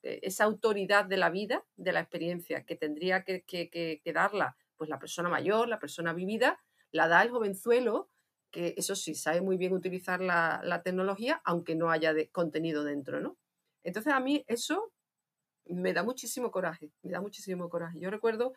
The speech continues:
eh, en un libro de Enrique Vilamatas, eh, que fíjate, Enrique Vilamatas, que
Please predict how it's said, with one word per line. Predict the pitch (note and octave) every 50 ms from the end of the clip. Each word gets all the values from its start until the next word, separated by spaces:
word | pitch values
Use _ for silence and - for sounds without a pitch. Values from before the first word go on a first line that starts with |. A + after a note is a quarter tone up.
| - - - - _ -
eh, | G3 F#3+ F#3+ F#3 F3+ E3+ F3 - -
en | F3 E3+
un | F3 F#3+
libro | G3+ G#3+ G#3+ G#3+ G3+
de | G3+ G3
Enrique | G3 F#3+ G3 F#3+ G3+ F#3+
Vilamatas, | G3 G3 G3 F#3+ G3+ G3+ F#3+ - A3+ B3 - _ _ _ _ _ _ _ _ - _ -
eh, | G3 G3 G3 F#3+ F#3 F3+ F3 E3+ E3+ E3 E3 D#3+ D#3 - - -
que | _ -
fíjate, | - G3 G#3+ G3 - C#4 G4
Enrique | - F#3+ F3 F3 - F#3
Vilamatas, | F3 F3 E3 D#3 E3 C4+ D#4+ - D#3 D3 -
que | - D#3 D#3+ E3